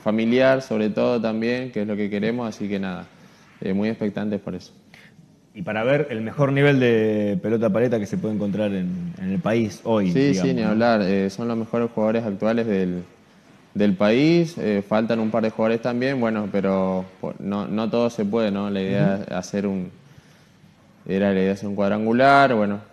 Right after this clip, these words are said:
Speaker 1: eh, por ahí tenían otros compromisos, otros jugadores, no se pudo, bueno, hicimos un triangular, que la verdad que, como te digo, es, es, es de gran nivel, de los mejores seis del país, así que, bueno, muy contento por eso y traer el espectáculo acá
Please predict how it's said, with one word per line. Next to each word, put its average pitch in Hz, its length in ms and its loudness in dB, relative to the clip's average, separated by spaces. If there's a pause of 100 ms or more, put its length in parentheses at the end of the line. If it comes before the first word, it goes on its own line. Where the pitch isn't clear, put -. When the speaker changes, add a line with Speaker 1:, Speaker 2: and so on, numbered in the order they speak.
Speaker 1:
eh, 95 220 -4
por 98 140 -4
ahí 101 160 2
tenían 104 260 -2
otros 113 200 -2
compromisos, 113 520 -2
otros 113 220 -2
jugadores, 120 420 2
no 117 140 -2
se 117 140 -2
pudo, 147 420 4
bueno, 120 260 0
hicimos 113 340 -6
un 107 200 -2
triangular, 113 800 0 (160)
que - 40 -8
la 95 120 -2
verdad 98 260 0
que, 98 500 -2
como 95 220 -6
te 95 80 -4
digo, 98 300 0
es, 95 140 -4
es, 95 360 -4
es 104 120 -4
de 101 80 -2
gran 101 180 -2
nivel, 120 460 2
de 107 80 -2
los 104 100 -6
mejores 104 600 -4 (800)
seis 135 300 4
del 120 160 4
país, 127 440 2
así 113 280 -2
que, 104 300 0
bueno, 95 260 0
muy 107 160 -2
contento 117 480 -2
por 110 160 2
eso 135 340 -2
y 117 80 0
traer 104 280 0
el 117 40 2
espectáculo 113 540 -2
acá 110 600 0